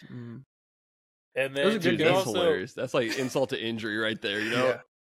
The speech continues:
Speaker 2: Did you see the end of the Bears game, by the way?
Speaker 1: Yes.
Speaker 3: Yes.
Speaker 1: Where
Speaker 2: The Hail
Speaker 1: Mooney,
Speaker 2: Mary that
Speaker 1: Mooney almost,
Speaker 2: was
Speaker 1: he had it in his breadbasket.
Speaker 2: was sitting in
Speaker 3: Yeah.
Speaker 2: Darnell Mooney's hands, and then
Speaker 1: That
Speaker 2: he
Speaker 1: was
Speaker 2: just
Speaker 1: tough.
Speaker 2: kinda threw it up and let the guy,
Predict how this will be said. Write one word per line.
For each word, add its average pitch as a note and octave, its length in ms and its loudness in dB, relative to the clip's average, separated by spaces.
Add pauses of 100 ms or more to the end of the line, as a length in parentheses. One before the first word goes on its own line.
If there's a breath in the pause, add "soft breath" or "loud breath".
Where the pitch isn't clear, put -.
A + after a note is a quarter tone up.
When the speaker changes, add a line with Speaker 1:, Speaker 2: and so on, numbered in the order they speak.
(300)
Speaker 2:
Did C3+ 160 -2
you A3 100 -2
see F#3 300 -2
the F3 160 2
end D3+ 100 2
of D#3 60 -6
the C3+ 60 -2
Bears A#2 300 0
game, C3+ 380 -6
by B2+ 140 0
the C3 100 2
way? B2+ 260 2 (680)
Speaker 1:
Yes. C3+ 120 2
Speaker 3:
Yes. B2 400 -2 (200)
Speaker 1:
Where C3+ 280 0
Speaker 2:
The B2 60 0
Hail D3 180 2
Speaker 1:
Mooney, C#3+ 140 2
Speaker 2:
Mary D3 300 4
that C#3 320 2
Speaker 1:
Mooney C3+ 260 -2
almost, C3+ 240 0
Speaker 2:
was B2+ 180 0
Speaker 1:
he C3+ 120 -4
had C#3+ 160 0
it C#3+ 80 -2
in C3+ 80 -2
his C#3+ 160 -2
breadbasket. D3 760 -2 (100)
Speaker 2:
was C3 260 -2
sitting D#3+ 280 2
in D3+ 80 4
Speaker 3:
Yeah. G2 60 2
Speaker 2:
Darnell D3 340 2
Mooney's C#3+ 300 -6
hands, C#3+ 400 0
and B2+ 180 -2
then C3+ 140 0
Speaker 1:
That B2+ 60 0
Speaker 2:
he A2 60 0
Speaker 1:
was A2 100 -6
Speaker 2:
just B2 160 0
Speaker 1:
tough. G#2+ 60 -4
Speaker 2:
kinda B2+ 200 2
threw B2+ 320 -2
it B2 80 4
up B2+ 220 0
and A#2 160 -8
let A#2 140 -2
the B2 80 -8
guy, A#2+ 280 2